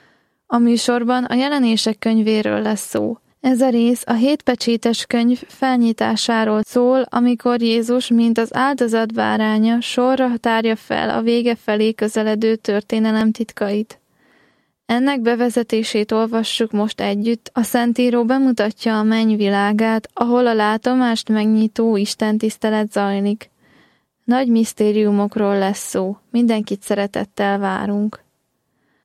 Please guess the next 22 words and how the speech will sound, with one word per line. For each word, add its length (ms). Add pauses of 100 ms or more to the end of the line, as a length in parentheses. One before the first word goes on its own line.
(140)
Szeptember 760
kilencedikén 840
hétfőn 520
nyolc 380
óra 200
harminc 460
perctől 500
Ruiz 340
Rita, 340
az 200
Zalaegerszegi 760
Mária 420
Rádió 500
önkéntesének 880
beszélgetését 960
hallhatják 880 (580)
a 80
Mladi 320
Festen 440
részt 260
vett 180
fiatalokkal. 1080